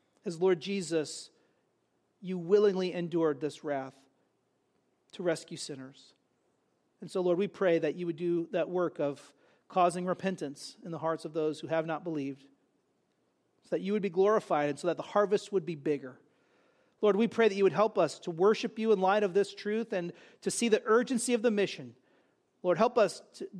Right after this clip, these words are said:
if we're struggling with compromise, if we're struggling with avoiding persecution,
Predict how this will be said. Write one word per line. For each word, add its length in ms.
if 160
we're 80
struggling 440
with 120
compromise, 680
if 80
we're 120
struggling 420
with 100
avoiding 440
persecution, 760